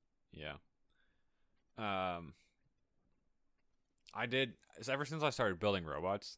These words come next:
though, like combat robots and stuff, I did get a lot better with batteries and stuff. So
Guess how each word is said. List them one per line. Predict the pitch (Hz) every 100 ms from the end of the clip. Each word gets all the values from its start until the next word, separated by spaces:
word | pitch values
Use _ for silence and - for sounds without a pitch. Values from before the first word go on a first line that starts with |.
| -
though, | 101 104
like | 101 -
combat | 85 80 82
robots | 82 85 85 -
and | 92
stuff, | 90 87 _ _ _ _ _ _ _ _ _ -
I |
did | 87 101
get | 92 87
a |
lot | 78 76
better | 73 82 80
with | 80
batteries | - 80 80 82 -
and | 85
stuff. | - 90 85 - - _
So | - 95 85